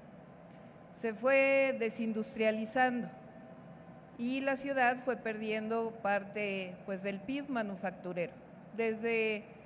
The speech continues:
los ochentas, por razones ambientales, pero también posteriormente, pues, fue perdiendo inversiones. Y cuando llegamos al gobierno de la ciudad,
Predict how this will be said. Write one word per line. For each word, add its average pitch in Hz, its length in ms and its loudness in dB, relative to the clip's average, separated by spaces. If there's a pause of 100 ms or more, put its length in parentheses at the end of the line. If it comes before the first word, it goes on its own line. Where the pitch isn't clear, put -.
(400)
los 220 260 0
ochentas, 294 640 4
por 208 340 -4
razones 233 520 -2
ambientales, 226 840 0 (680)
pero 233 220 2
también 262 540 4
posteriormente, 247 880 0
pues, 196 180 -6
fue 220 200 0
perdiendo 202 760 -2 (120)
inversiones. 165 760 -4 (840)
Y 240 200 -4
cuando 247 420 4
llegamos 277 540 2
al 262 120 2
gobierno 262 420 2
de 285 60 2
la 277 140 0
ciudad, 247 640 -2